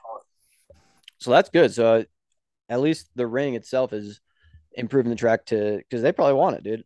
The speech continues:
Speaker 2: I mean, it's a huge bonus for,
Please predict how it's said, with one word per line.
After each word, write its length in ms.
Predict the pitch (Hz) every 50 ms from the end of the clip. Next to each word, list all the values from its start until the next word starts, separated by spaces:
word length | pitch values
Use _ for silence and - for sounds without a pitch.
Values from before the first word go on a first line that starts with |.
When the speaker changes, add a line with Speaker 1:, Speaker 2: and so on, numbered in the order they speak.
| _ _ -
Speaker 2:
I 80 | 117
mean, 220 | 120 117 113 113 - _ _ _ -
it's 160 | - 139 - 135
a 40 |
huge 580 | 117 - - 156 165 156 143 135 120 113 120 - _ _ _ _ _ _ _ _ _ _ _ _ _ _ _ _ _ -
bonus 440 | 190 170 131 131 135 131 120 110 -
for, 640 | - - 113 110 107 107 104 101 104 104 98 -